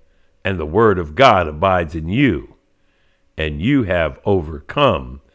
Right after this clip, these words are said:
the evil one." Now, are you catching my drift?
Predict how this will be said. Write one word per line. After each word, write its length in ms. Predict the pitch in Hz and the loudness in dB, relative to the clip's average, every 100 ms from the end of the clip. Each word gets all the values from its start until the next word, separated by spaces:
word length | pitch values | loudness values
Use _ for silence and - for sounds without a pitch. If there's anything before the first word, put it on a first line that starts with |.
| _ _ - | _ _ -8
the 240 | 85 101 | -4 -2
evil 440 | 117 135 92 76 | 0 0 -2 -6
one." 420 | 67 67 60 - _ _ _ _ _ _ - | -8 -12 -14 -20 _ _ _ _ _ _ 2
Now, 120 | 160 | 4
are 100 | 160 | 4
you 160 | 233 - | 2 -10
catching 520 | - 170 - - 120 104 | -4 -4 -4 -8 -6 -2
my 200 | 95 90 | 0 0
drift? 640 | 73 82 90 98 - - | -4 -4 -4 -6 -18 -20